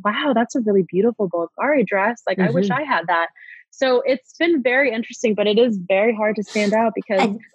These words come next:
Speaker 1: the posts that seem to perform really well are those selfie, like, mirror selfies
Speaker 2: Yes.
Speaker 1: in the fast fashion side.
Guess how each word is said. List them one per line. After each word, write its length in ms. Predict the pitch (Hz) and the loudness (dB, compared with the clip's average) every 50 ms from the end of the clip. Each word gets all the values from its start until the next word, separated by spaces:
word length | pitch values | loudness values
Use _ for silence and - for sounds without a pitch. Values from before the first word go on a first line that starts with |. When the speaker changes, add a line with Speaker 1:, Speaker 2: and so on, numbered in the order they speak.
| _ _ - | _ _ 0
Speaker 1:
the 100 | 226 220 202 - - | 0 0 0 -2 -2
posts 260 | 233 240 254 269 - - | 2 2 2 2 2 -2
that 140 | 262 226 - | -4 -2 0
seem 160 | - 233 233 | 0 0 2
to 120 | - 240 208 | 2 0 0
perform 360 | 220 214 196 - 220 220 214 | 0 -2 -2 -2 0 2 2
really 180 | 214 214 208 196 | 4 4 2 2
well 360 | 190 190 185 190 196 208 220 214 | 2 2 2 2 2 2 2 2
are 140 | - 190 185 | 0 0 2
those 240 | 185 185 185 180 - - - - | 2 2 2 0 -4 -6 -4 0
selfie, 500 | 196 208 214 208 - 254 247 247 247 240 | 0 0 0 2 0 0 0 0 2 2
like, 220 | 214 196 185 - | 2 0 0 0
mirror 240 | 202 214 233 247 247 | 0 2 2 2 0
selfies 560 | - - 247 254 269 - 277 269 277 277 277 | 0 0 0 0 0 0 0 0 0 2 2
Speaker 2:
Yes. 460 | 233 220 214 247 269 269 240 - - 208 | 2 2 2 2 0 0 -2 -4 -6 -8
Speaker 1:
in 80 | 208 | -8
the 60 | 208 | -8
fast 320 | 190 - 220 220 220 214 - | -4 0 0 0 0 0 -2
fashion 420 | - 214 208 226 - - 277 262 240 | -2 -2 -2 0 0 0 -2 -2 0
side. 320 | - 285 285 285 294 285 | 0 0 2 2 0 -2